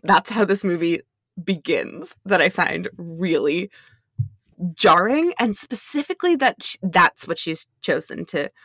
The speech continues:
to play is, like, the romantic, like, scene that ends with, well, it ends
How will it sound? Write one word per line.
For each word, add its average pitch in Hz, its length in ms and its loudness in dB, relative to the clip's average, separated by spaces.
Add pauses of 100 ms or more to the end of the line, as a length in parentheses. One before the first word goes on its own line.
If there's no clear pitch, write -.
(760)
to 208 120 2
play 160 460 4
is, - 340 0
like, 180 300 -2 (1040)
the 180 540 0 (140)
romantic, 180 1000 -4 (340)
like, 180 480 -4 (640)
scene 214 340 -2
that 180 200 0
ends 175 400 -2
with, 175 200 -6 (920)
well, 185 300 -2
it 180 140 0
ends 220 440 2